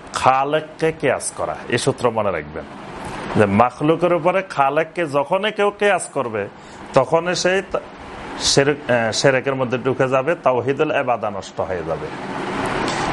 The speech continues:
এজন্য মাখলুকের উপরে আল্লাহকে কিয়াস করা যাবে না। হ্যাঁ, এই ক্ষেত্রে সমস্ত ইবাদত সেই এবাদতের মধ্যে ছোট আর বড় নাই, এবাদত এবাদতেই,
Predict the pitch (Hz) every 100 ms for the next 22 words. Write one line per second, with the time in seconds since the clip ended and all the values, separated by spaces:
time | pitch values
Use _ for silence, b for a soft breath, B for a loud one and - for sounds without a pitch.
0 | - 123 143 143 131 131 - 156 160 185
1 | 175 175 190 151 135 127 120 139 131 117
2 | - 104 98 90 82 76 69 - - -
3 | - - - - - 90 - - 90 -
4 | 113 143 139 - 165 170 - 143 165 170
5 | - - 180 139 113 101 87 - - -
6 | - - - 147 151 - 143 143 127 147
7 | 147 - 151 143 139 170 165 151 143 143
8 | 135 127 113 90 80 - - - - -
9 | - 143 156 170 147 143 127 117 104 -
10 | 90